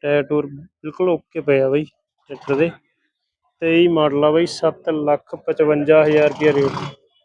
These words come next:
ਦੇਖ ਸਕਦੇ ਹੋ ਬਈ। ਚੈੱਕ ਕਰ ਸਕਦੇ ਹੋ ਟਾਇਰਾਂ ਟੂਰਾਂ ਦੀ ਕੰਡੀਸ਼ਨ ਬਈ। ਤੇ ਨਾਲ ਹੀ ਖੜਾ ਬਈ ਇੱਧਰ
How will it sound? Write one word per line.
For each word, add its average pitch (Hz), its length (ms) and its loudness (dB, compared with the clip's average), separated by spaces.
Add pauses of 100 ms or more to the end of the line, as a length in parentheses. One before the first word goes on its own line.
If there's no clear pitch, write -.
(140)
ਦੇਖ 143 180 -4
ਸਕਦੇ 131 300 -4
ਹੋ 127 60 -8
ਬਈ। 135 140 -8 (1600)
ਚੈੱਕ 165 160 -6 (120)
ਕਰ 143 180 0
ਸਕਦੇ 143 180 -2
ਹੋ 175 60 -2
ਟਾਇਰਾਂ 151 380 -2
ਟੂਰਾਂ 147 260 -2
ਦੀ 147 120 -2
ਕੰਡੀਸ਼ਨ 139 360 -8
ਬਈ। 147 180 -6 (4000)
ਤੇ 160 100 0
ਨਾਲ 156 380 0
ਹੀ 165 80 0
ਖੜਾ 165 280 0
ਬਈ 165 280 0
ਇੱਧਰ 156 260 -2